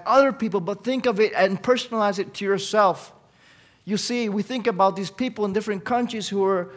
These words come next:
who are without refuge, without direction, but let us realize,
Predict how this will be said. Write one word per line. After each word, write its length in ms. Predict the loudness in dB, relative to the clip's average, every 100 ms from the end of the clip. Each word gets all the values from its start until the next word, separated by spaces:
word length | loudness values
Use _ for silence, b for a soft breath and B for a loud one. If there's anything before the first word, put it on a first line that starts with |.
| B
who 160 | 0 2
are 60 | 4
without 420 | 4 6 6 6
refuge, 480 | 4 4 -2 -6 -4
without 340 | -2 -2 -2
direction, 480 | 0 0 0 -4 -4
but 140 | 2
let 160 | 4 4
us 120 | 0
realize, 580 | -4 -2 2 2 0